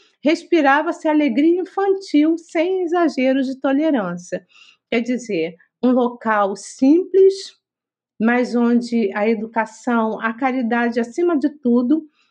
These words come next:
ela tava presente, né? Ensinando os desígnios de Jesus,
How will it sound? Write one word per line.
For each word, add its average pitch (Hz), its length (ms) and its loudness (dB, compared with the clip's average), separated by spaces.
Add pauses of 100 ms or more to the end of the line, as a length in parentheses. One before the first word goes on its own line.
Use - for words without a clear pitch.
(260)
ela 240 260 0
tava 240 480 -2
presente, 240 840 0
né? 254 340 2 (720)
Ensinando 262 680 2
os 294 100 -2
desígnios 277 720 4
de 240 140 0
Jesus, 226 720 -2